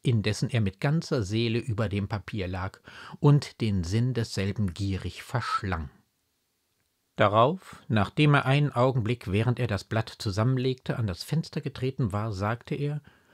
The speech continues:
„Nun ist es gut. Nun weiß ich, was ich zu tun habe“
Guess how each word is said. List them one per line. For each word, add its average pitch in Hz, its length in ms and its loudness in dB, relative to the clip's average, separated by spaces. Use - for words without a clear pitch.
„Nun 214 340 10
ist - 260 0
es - 140 -4
gut. - 420 -10
Nun 147 240 6
weiß 139 300 6
ich, - 300 -4
was 107 200 0
ich - 160 -4
zu 101 120 -2
tun 92 340 0
habe“ 80 340 -8